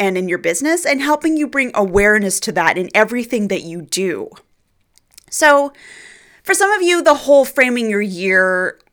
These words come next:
you know, word of the year idea might be totally brand new. Maybe you've never heard of this before, and this is,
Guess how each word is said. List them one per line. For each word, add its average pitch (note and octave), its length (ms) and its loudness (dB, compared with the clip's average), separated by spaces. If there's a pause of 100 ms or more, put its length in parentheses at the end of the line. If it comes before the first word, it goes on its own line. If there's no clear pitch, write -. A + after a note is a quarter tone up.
you F#3+ 120 -6
know, E3 120 -6
word G3+ 320 2
of F#3+ 100 0
the G3+ 80 -4
year F#3 460 2
idea F#3+ 420 2
might G3 320 -2
be G#3 160 -6
totally A3+ 380 0
brand F#3+ 320 0
new. - 200 -12
Maybe A3 280 0
you've C#4 100 0
never B3+ 240 2
heard G#3+ 300 0
of F#3+ 100 -6
this E3+ 160 -6
before, E3 380 -10
and - 100 -14
this F3+ 180 -8
is, F3 140 -8